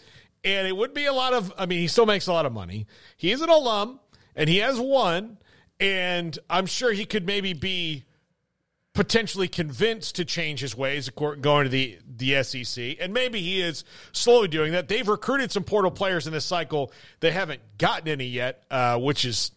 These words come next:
you know, means they haven't probably tried as hard as they, as everyone else has. But Dabo Swinney is someone that,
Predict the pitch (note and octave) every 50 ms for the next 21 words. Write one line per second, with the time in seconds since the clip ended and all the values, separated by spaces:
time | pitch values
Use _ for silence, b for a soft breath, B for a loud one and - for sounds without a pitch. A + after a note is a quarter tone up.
0 | _ _ _ D#3 D3 C#3+ C#3+ D3+ D#3 D3+ C3 - D#3+ D3 D3 D3+ C3+ B2+ G#2+ -
1 | D3 C#3+ C3 A#2 G#2+ - _ - - E3 D#3 D3+ C#3+ A#2 A2+ - - D#3+ F#3 D#3+
2 | B2+ B2 A#2 A#2 G#2 - B2+ A#2 G#2+ - B B B B B C3+ C3 A#2+ D#3+ D3
3 | C#3+ C#3 C#3 C#3 D3 D3 C#3 D3+ D3+ C#3+ C#3 - - - D#3 D3 C#3 - B B
4 | B B B B B B A2+ G#2+ G3 A#3+ C#4 C#4+ C#4+ C4 - - - B3 C4+ C#4
5 | C#4 C4+ C4 B3+ A3+ - - C#4 C4+ C4 C4+ C4+ B3+ A#3+ A#3+ A#3 A#3 G#3+ G3+ -
6 | b